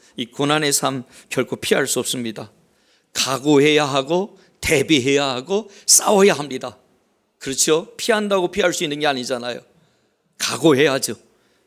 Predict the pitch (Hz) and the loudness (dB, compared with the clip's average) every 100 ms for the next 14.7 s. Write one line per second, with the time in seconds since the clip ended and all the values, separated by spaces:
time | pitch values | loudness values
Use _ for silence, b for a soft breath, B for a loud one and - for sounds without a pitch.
0 | _ - 147 135 135 160 175 151 143 113 | _ -4 -2 0 -2 0 2 2 0 0
1 | 120 135 113 b b _ 143 127 - 143 | 0 0 -6 b b _ -10 -8 -4 -2
2 | 147 123 147 - - 170 165 127 - 110 | -2 -2 -4 -8 -12 -6 -6 -6 -8 -14
3 | - b b b b - 147 - 135 135 | -14 b b b b -2 -2 -2 -4 2
4 | 185 165 156 139 127 151 - b b - | 4 4 2 0 -4 -6 -10 b b -6
5 | 139 143 185 143 143 135 123 175 208 b | 0 2 2 4 2 0 -6 -8 -10 b
6 | b - - 139 131 123 120 110 110 101 | b -2 0 0 0 -4 -10 -14 -18 -20
7 | _ _ _ _ _ _ _ _ _ _ | _ _ _ _ _ _ _ _ _ _
8 | _ _ 135 185 214 151 135 120 151 - | _ _ 0 2 2 2 0 -4 -6 -18
9 | _ _ _ _ - 147 143 123 143 107 | _ _ _ _ -10 -6 -4 -4 -8 -12
10 | _ _ _ B B B B B B B | _ _ _ B B B B B B B
11 | B B B _ _ _ - 202 208 151 | B B B _ _ _ -2 -2 0 -2
12 | 165 160 139 127 202 _ _ _ _ _ | 0 0 -2 -4 -8 _ _ _ _ _
13 | _ _ _ _ _ 147 117 139 156 139 | _ _ _ _ _ -6 -4 -4 -4 0
14 | 127 120 135 113 113 117 | 0 -2 -6 -4 -4 -4